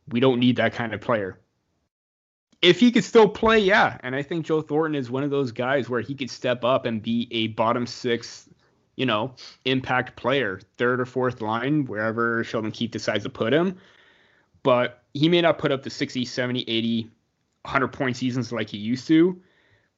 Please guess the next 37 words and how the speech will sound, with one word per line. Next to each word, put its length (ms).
but 100
he 80
could 120
still 180
chip 280
in 200
for, 240
like, 240
you 80
know, 240
under 180
ten 300
goals, 380
but 180
even 240
be 180
that 180
setup 380
guy. 340
And 680
with 260
his 180
size, 520
with 240
his, 340
you 80
know, 300
edge, 340
and 100
with 120
his 120
experience 520
of 120
being 200
in 100
the 80
playoffs, 600